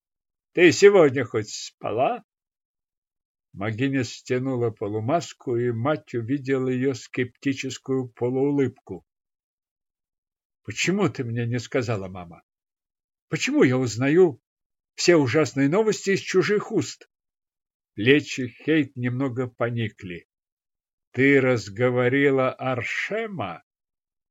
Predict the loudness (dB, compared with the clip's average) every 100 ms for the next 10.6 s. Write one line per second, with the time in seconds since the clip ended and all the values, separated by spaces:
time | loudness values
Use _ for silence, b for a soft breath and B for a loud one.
0 | _ _ _ _ _ _ -8 0 0 0
1 | _ _ _ _ _ _ _ _ _ _
2 | _ _ _ _ _ _ -10 -8 -4 -2
3 | 0 4 6 6 4 0 -4 -6 -6 -6
4 | -6 _ -14 -12 -6 -6 -6 -12 _ -16
5 | -12 -10 -12 -14 -12 -10 -10 -12 _ _
6 | -14 -8 -8 -8 -12 -18 -16 -16 _ _
7 | _ _ _ _ _ _ _ _ _ -10
8 | -2 0 0 2 0 0 -2 -4 -6 -6
9 | 0 0 -2 _ -6 -6 -4 -4 -2 -4
10 | -6 -14 -4 0 0 0